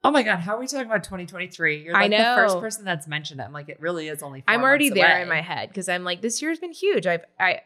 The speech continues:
Speaker 2: opened a practice, I got
Speaker 1: Right.
Speaker 2: married, we
Speaker 1: Right.
Speaker 2: did two conferences this year. We only usually do one.
Speaker 1: Yeah.
Speaker 2: I have, I'm speaking at a couple conferences this fall. And then I think twenty twenty-three, I'm obviously going to keep doing most of what I'm
Speaker 1: Right.
Speaker 2: doing now. But I,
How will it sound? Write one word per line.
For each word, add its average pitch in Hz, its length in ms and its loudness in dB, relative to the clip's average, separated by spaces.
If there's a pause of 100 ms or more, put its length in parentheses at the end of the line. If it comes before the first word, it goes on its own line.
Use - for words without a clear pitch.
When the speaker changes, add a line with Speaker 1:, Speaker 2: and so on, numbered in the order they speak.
(140)
Speaker 2:
opened 190 280 -6
a 185 40 -12
practice, 277 520 -2
I 143 180 6
got 151 60 4
Speaker 1:
Right. 143 100 -2
Speaker 2:
married, 247 520 -4
we - 40 -6
Speaker 1:
Right. 147 260 4
Speaker 2:
did 156 220 -6
two 269 160 -4
conferences 220 640 -4
this 208 220 -10
year. 208 220 -4
We 180 120 -6
only 165 200 -6
usually 165 260 -12
do 156 160 -16
one. 208 420 0
Speaker 1:
Yeah. 151 140 2
Speaker 2:
I 175 60 2
have, 170 380 -6 (520)
I'm 170 120 0
speaking 226 520 -4
at 220 60 -2
a 226 40 -4
couple 214 300 -6
conferences 202 540 -8
this - 180 -14
fall. 175 400 0
And 185 180 -4
then 170 100 -8
I 175 120 -12
think 247 240 -8
twenty 247 260 -10
twenty-three, 226 580 -4
I'm 190 320 -2
obviously 180 440 -4
going 165 240 -6
to 175 100 -18
keep 165 220 -18
doing 156 280 -10
most 151 220 -12
of 160 80 -14
what 160 120 -6
I'm 156 80 -10
Speaker 1:
Right. 156 240 10
Speaker 2:
doing 160 80 -14
now. 165 340 0
But 202 200 0
I, 185 240 -2